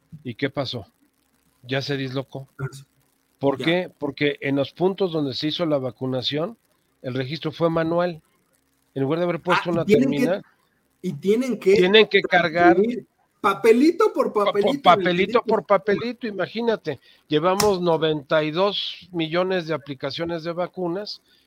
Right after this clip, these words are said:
Speaker 1: Este,
Speaker 2: Y hay
Speaker 1: ¿quién
Speaker 2: que
Speaker 1: es el, el
Speaker 2: transcribir
Speaker 1: que hay que
Speaker 2: noventa y dos millones de
Speaker 1: transcri-,
Speaker 2: papelitos.
Speaker 1: de, de base de datos para que te salga el certificado.
Speaker 2: Así
Speaker 1: Y que
Speaker 2: es.
Speaker 1: ahorita con los problemas que hay, es, no puedes salir del país si no tienes el maldito certificado.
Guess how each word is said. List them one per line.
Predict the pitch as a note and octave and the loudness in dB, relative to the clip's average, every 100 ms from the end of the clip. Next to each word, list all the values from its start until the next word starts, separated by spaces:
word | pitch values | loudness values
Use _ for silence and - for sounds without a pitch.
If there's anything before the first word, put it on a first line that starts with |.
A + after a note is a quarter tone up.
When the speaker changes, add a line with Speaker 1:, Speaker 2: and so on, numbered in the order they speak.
| _ | _
Speaker 1:
Este, | C3 B2+ - C#3+ C#3+ C#3 C#3+ C3+ - _ _ | -10 -10 -10 -6 -4 -2 -2 -4 -10 _ _
Speaker 2:
Y | F3 | 0
hay | E3+ | 0
Speaker 1:
¿quién | F3+ | 0
Speaker 2:
que | F#3 | -2
Speaker 1:
es | |
el, | E3+ | -2
el | D3+ | -6
Speaker 2:
transcribir | C#3 D#3 | -4 0
Speaker 1:
que | E3+ | 0
hay | |
que | F3+ | 0
Speaker 2:
noventa | D#3+ D3+ C#3+ D3 | -2 -2 -4 -2
y | D3 | 0
dos | E3 | 2
millones | G3 C#3+ F3 C#3 | 2 2 0 0
de | D3 | -4
Speaker 1:
transcri-, | |
Speaker 2:
papelitos. | C#3+ C#3 D3 E3+ - - _ _ _ | -6 -4 -4 -4 -10 -20 _ _ _
Speaker 1:
de, | D3+ D3 | -6 -6
de | D3 C#3+ | -4 -2
base | D#3 D3+ E3+ | 0 0 -4
de | F3+ F3 | -6 -4
datos | E3+ D#3 - - | -4 -4 -10 -10
para | C#3 A#2+ | -8 -10
que | A#2+ | -14
te | - A#2 | -16 -10
salga | C#3 C#3 C#3 | -8 -8 -8
el | |
certificado. | B2+ C#3 - C3+ C#3 - E3 F3 - _ _ _ - - _ _ _ _ - | -10 -14 -14 -16 -16 -14 -14 -16 -20 _ _ _ -20 -20 _ _ _ _ -18
Speaker 2:
Así | A2 | -12
Speaker 1:
Y | C3 | -8
que | |
Speaker 2:
es. | A#2+ | -2
Speaker 1:
ahorita | D3 D#3 F#3+ G3 | -2 0 -2 -2
con | D3+ | -2
los | C#3 - | -4 -6
problemas | C3+ C3 C#3+ D#3 | -6 -4 -4 -6
que | - | -6
hay, | E3+ F3 F3+ | -6 -6 -10
es, | C#3 - _ | -14 -14 _
no | C#3 D3+ | -6 -4
puedes | C#3 E3+ E3+ | -4 -6 -6
salir | - D#3 D#3+ | -8 -8 -6
del | E3+ | -8
país | D3+ E3+ D#3+ F3 - _ _ | -6 -6 -6 -10 -14 _ _
si | - B2+ | -14 -10
no | C#3 | -8
tienes | C#3 C#3+ C#3 C3+ | -8 -8 -8 -8
el | C3 | -8
maldito | C3 B2+ C3+ C3 | -8 -12 -14 -12
certificado. | C#3+ B2+ C#3 - - F2 | -12 -14 -14 -14 -14 -14